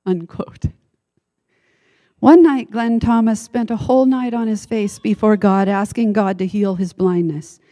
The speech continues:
He mentioned to God that he was so handicapped,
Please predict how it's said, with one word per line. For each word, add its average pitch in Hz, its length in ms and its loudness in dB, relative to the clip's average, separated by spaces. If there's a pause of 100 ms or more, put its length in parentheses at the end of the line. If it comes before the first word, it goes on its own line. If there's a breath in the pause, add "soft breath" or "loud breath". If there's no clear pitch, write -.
(420 loud breath)
He 247 160 2
mentioned 277 460 2
to 247 80 0
God 208 340 -2
that 226 140 -2
he 220 180 -2
was 202 180 -2
so 294 500 2
handicapped, 240 920 -4